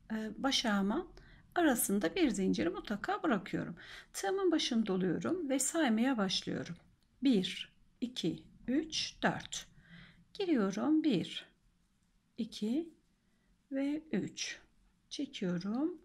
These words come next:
kapatıyorum. Bir zincirimi ilave ediyorum. Aynı yere ikinci kez giriyorum. Bir, iki, üç. Bir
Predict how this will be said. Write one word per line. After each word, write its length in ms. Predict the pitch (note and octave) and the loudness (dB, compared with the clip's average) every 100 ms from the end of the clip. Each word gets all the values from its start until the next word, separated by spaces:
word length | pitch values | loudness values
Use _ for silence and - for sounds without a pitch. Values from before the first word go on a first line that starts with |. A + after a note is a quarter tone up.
| - | -10
kapatıyorum. 720 | D#4+ E4 D#4+ G3+ D#3+ - - - - - - - | -6 -6 -6 -4 -4 -6 -12 -16 -20 -20 -16 -2
Bir 120 | E4 | 0
zincirimi 560 | A3 G3+ F3 G3+ A#3 A#3+ | 2 0 0 0 0 0
ilave 340 | F#3+ F#3 E3+ | 0 2 0
ediyorum. 460 | D#3+ D#3+ - C4 - | 0 -2 -4 -6 -2
Aynı 300 | E4+ F#4 D4 | 0 4 4
yere 280 | F3+ F#3 A#3+ | 4 2 -2
ikinci 520 | D4 - A#3 A3 A3 | -4 -4 -2 -2 -2
kez 320 | - G3 - | -4 -4 -4
giriyorum. 640 | G3 D#3+ G#2+ - A3 C#4+ C#4+ | -4 -4 -4 -4 -2 0 2
Bir, 440 | G#3+ - - - _ _ _ _ _ _ _ _ _ _ _ _ _ _ _ _ _ _ _ _ _ _ _ _ _ - _ _ - _ _ _ _ _ _ _ _ _ _ _ - | 0 -2 -6 -20 _ _ _ _ _ _ _ _ _ _ _ _ _ _ _ _ _ _ _ _ _ _ _ _ _ -20 _ _ -20 _ _ _ _ _ _ _ _ _ _ _ -4
iki, 560 | D4+ - B3+ D#4+ E4 - _ _ _ _ _ _ _ _ _ - | -4 -2 0 0 0 -14 _ _ _ _ _ _ _ _ _ -4
üç. 420 | F#3+ - - - _ _ _ _ _ _ _ _ G3+ | -4 -4 -8 -10 _ _ _ _ _ _ _ _ -4
Bir 520 | G#3 A#3+ E4 - | 0 0 -2 -6